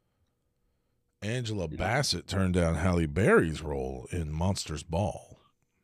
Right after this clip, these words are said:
Speaker 2: Oh, shit.
Speaker 1: That, I, that actually would have been interesting to see.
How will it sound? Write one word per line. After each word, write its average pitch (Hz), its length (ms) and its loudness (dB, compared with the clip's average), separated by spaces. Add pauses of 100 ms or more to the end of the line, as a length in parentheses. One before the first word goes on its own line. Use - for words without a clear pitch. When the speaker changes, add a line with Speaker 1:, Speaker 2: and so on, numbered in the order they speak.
(160)
Speaker 2:
Oh, 185 160 -4
shit. - 400 -10 (360)
Speaker 1:
That, 110 400 -6 (140)
I, 113 260 -6
that 98 220 -6
actually 95 280 -8
would 85 100 -8
have 82 80 -10
been 87 200 -10
interesting 87 440 -12
to 87 60 -12
see. 78 420 -8